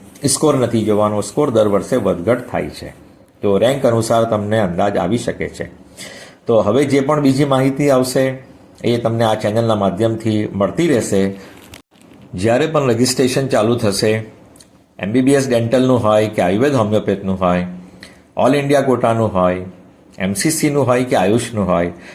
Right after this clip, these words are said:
બધી માહિતી તમને આ ચેનલ દ્વારા આપવામાં આવશે. માટે આ ચેનલને સબસ્ક્રાઇબ કરી રાખો, લાઈક કરો, શેર કરો. તમે સબસ્ક્રાઇબ કરી રાખશો તો તમને અપડેટ મળતી રહેશે. માટે તમને જે પણ એડમિશન કમિટીની વેબસાઇટ પર આવશે અપડેટ,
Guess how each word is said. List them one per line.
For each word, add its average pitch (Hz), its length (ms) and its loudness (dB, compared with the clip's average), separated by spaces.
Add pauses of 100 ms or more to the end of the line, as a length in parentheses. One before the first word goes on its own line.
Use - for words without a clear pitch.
(160)
બધી 123 260 2
માહિતી 120 460 2
તમને 110 280 0
આ 104 180 2
ચેનલ 107 400 0
દ્વારા 107 260 4
આપવામાં 104 460 0
આવશે. 90 340 -2 (360)
માટે 113 320 0
આ 104 80 2
ચેનલને 104 500 0
સબસ્ક્રાઇબ 120 560 0
કરી 120 180 0
રાખો, 113 340 0 (440)
લાઈક 117 320 0
કરો, 107 260 4
શેર 127 360 0
કરો. 98 300 2 (440)
તમે 113 180 2
સબસ્ક્રાઇબ 135 520 0
કરી 139 160 2
રાખશો 131 360 2
તો 127 80 4
તમને 117 300 -2
અપડેટ 107 520 0 (140)
મળતી 98 420 0
રહેશે. 98 340 0 (500)
માટે 101 280 0
તમને 101 360 -2
જે 110 200 0
પણ 160 200 0
એડમિશન 123 460 -2
કમિટીની 113 420 -2
વેબસાઇટ 110 500 0
પર 110 100 2
આવશે 92 320 0
અપડેટ, 101 420 0